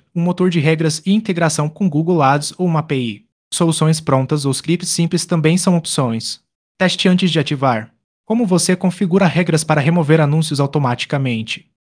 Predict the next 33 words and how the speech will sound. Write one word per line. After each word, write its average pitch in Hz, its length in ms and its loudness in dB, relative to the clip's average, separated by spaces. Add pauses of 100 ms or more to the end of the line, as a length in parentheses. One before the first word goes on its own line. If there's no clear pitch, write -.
Defina 190 340 -2
regras 185 380 0
por 185 160 -4
palavra-chave 185 720 0
da 170 140 0
marca, 127 520 -4
domínio 160 520 -2
e 170 100 -4
nível 165 240 0
de 180 140 2
risco, 175 480 -4 (100)
configure 180 500 -2
ações, 190 380 -2
bloquear, 160 640 -2
reportar 175 640 -2
e 165 100 -2
ative 143 360 -2
as 143 160 -4
regras. 117 580 -8 (340)
Monitore 170 380 6
os 143 80 0
resultados. 117 840 0 (280)
Quanto 220 240 0
tempo 165 240 0
leva 170 240 2
para 175 200 2
a - 20 0
remoção 190 460 2
automática 165 600 2
agir 165 200 4
após 156 320 2
a 151 60 4
detecção? 175 640 -2